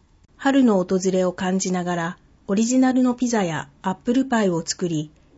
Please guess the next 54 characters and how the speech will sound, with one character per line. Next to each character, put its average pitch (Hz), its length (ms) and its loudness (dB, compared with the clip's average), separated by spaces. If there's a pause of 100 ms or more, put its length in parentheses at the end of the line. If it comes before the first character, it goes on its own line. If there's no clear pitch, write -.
(120)
み 233 160 4
ん 262 40 6
な 254 120 4
で 214 80 4
美 175 60 0
味 202 180 0
し - 100 0
く 247 100 -2
食 226 140 0
べ 226 100 4
ま 226 140 4
せ 226 180 0
ん 196 80 -4
か？ 160 280 -10 (920)
時、 202 460 -2 (380)
三 277 280 2
月 254 280 0
二 190 140 -4
十 - 140 -12
日 190 240 -2 (100)
木 202 280 0
曜 262 200 4
祝 - 280 -4
日、 180 420 -6 (500)
九 285 120 0
時 254 160 0
三 240 240 0
十 269 140 0
分 214 340 0
か 185 100 -2
ら 156 160 -4
十 220 240 2
三 240 300 2
時。 - 260 -8 (880)
と 202 120 -2
こ 220 160 2
ろ、 202 280 0 (500)
佐 202 160 -2
世 226 120 0
保 208 240 2
青 254 260 2
少 262 260 4
年 226 280 2
の 175 100 0
天 214 320 2
地、 160 300 -6 (520)
佐 202 200 -4
世 254 100 2
保 262 140 0
市 202 160 2
烏 180 120 -2
帽 190 140 0
子 - 160 -2
町。 175 460 -2